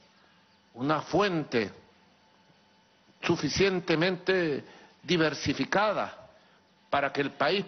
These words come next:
pueda caminar con pies propios sin depender de nada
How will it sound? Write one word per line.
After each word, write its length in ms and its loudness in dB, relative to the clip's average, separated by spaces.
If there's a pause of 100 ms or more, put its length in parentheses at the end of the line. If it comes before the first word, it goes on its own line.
pueda 440 2
caminar 640 0
con 280 -2
pies 180 2
propios 520 0 (680)
sin 320 0
depender 600 2
de 200 2
nada 580 0